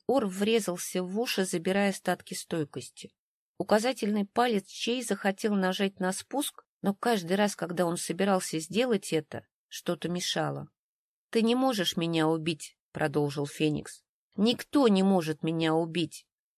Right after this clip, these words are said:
«Почему?» Фрэнк едва успел моргнуть, как изуродованное лицо собеседника оказалось прямо перед ним. Ледяное дыхание обдавало кожу. Горящие глаза поглощали нутро.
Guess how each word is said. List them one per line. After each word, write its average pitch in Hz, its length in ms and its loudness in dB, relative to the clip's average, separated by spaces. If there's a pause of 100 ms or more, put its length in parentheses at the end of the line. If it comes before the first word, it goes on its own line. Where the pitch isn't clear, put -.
(120)
«Почему?» 165 840 0 (500)
Фрэнк 233 400 -2
едва 196 380 0
успел 214 420 0
моргнуть, 202 600 -2 (440)
как - 220 -2
изуродованное 185 680 2
лицо 180 320 -4
собеседника 175 920 -4
оказалось 185 560 0
прямо 220 460 0
перед 190 360 -2
ним. 156 280 -2 (580)
Ледяное 190 520 2
дыхание 220 720 0
обдавало 180 640 -2
кожу. - 560 -6 (340)
Горящие 214 460 2
глаза 196 420 2
поглощали 190 760 -2
нутро. 160 540 -6